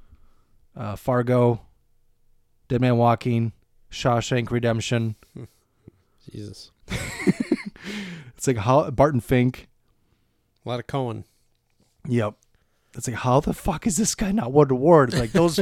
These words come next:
Speaker 2: <laughs>
Speaker 1: movies, I mean, some of them, like Big Lebowski, you're not, it's not gonna be like, "Well, this is just a visually stunning film."
Speaker 2: <laughs>
Speaker 1: But
Speaker 2: Uh, the assassination of Jesse James by the coward Robert Ford,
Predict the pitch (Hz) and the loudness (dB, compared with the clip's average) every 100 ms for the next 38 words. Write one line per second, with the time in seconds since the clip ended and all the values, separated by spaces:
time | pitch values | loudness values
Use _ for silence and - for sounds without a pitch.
0 | - - 131 175 180 151 127 127 131 120 | -4 -4 2 4 6 4 2 -2 -4 -4
1 | 180 180 123 117 110 107 123 104 98 110 | -2 -2 -2 -4 -4 -6 -8 -8 -6 -2
2 | 117 - 110 104 110 107 _ - - - | -2 -4 -8 -8 -8 -12 _ -20 -20 -20
3 | - - 123 113 123 113 120 143 131 151 | -12 -4 -4 -2 -2 -2 0 0 0 -2
4 | - 262 - 120 101 165 139 135 120 - | -2 -2 0 0 8 8 8 4 2 0
5 | - 131 123 104 - 127 120 107 92 - | 2 2 2 0 0 2 2 0 -4 -8
6 | - - - - 139 131 113 _ _ _ | -10 -20 -20 -2 0 0 -2 _ _ _
7 | _ _ - _ _ _ - 165 156 165 | _ _ -20 _ _ _ 0 2 2 0
8 | 151 - 180 175 160 151 151 - 175 175 | 0 0 -2 -2 -2 -2 -4 -4 -4 -6
9 | - _ 120 127 123 113 107 135 - 117 | -10 _ -4 -2 -2 -4 -6 -6 -6 -6
10 | 123 123 120 - - - 110 98 131 120 | -4 -6 -8 -12 -14 -10 -8 -6 -4 -4
11 | 117 110 - 113 110 110 - 123 131 123 | -4 -8 -10 -8 -8 -10 -10 -10 -10 -12